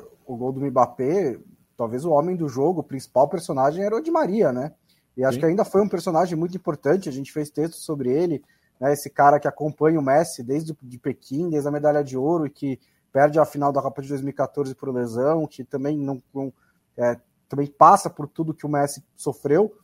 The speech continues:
Speaker 1: Só que aí chega os pênaltis e eu penso, bom, o Di Maria saiu do jogo oito mil anos atrás já, né? Tanta coisa aconteceu de lá pra cá que, assim, a, a, ele é uma das narrativas, mas agora tem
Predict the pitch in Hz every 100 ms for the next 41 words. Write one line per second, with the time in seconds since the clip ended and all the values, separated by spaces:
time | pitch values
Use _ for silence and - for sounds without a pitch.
0 | _ _ _ - 160 180 226 311 240 -
1 | - 175 254 226 - 147 160 - - 180
2 | - 160 220 147 117 139 151 151 190 _
3 | 180 170 175 170 160 208 175 214 - 233
4 | 214 302 170 175 226 294 - _ _ -
5 | 196 277 330 302 285 190 214 156 143 151
6 | 143 123 110 123 123 135 - - _ _
7 | 170 247 - - 202 214 202 190 170 165
8 | 175 170 160 156 143 131 160 196 285 _
9 | _ _ _ _ 165 190 - 214 160 135
10 | 131 131 135 131 147 147 170 170 _ -
11 | 185 277 247 147 143 151 - 175 214 143
12 | 135 131 127 123 151 190 330